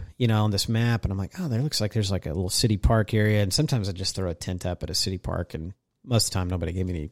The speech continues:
issues with it. Uh, so anyway, there was, like, this park that goes along the Arkansas River there in, uh, there, I'm sorry, not the Arkansas, the Uncompahgre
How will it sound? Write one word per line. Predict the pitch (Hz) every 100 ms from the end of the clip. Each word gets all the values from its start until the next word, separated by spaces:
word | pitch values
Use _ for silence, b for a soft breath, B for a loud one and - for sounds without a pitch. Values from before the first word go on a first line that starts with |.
| _
issues | 120 104 76 -
with | 73
it. | 69 - b b b b b -
Uh, | 120 113 98 95
so | 85 180
anyway, | 165 123 113
there | 120
was, | 117
like, | 113 104
this | 101
park | - 151 147
that | 127
goes | 110 104
along | 107 101
the | 98
Arkansas | 98 92 92 - 92
River | 98 156 98 92 113 _ -
there | 110 101
in, | 98 95
uh, | - 95 90 90 85 87 -
there, | 127 110 -
I'm | 117
sorry, | 104
not | 98 92
the |
Arkansas, | 90 87 - 90
the | -
Uncompahgre | 123 90 92 101 92 87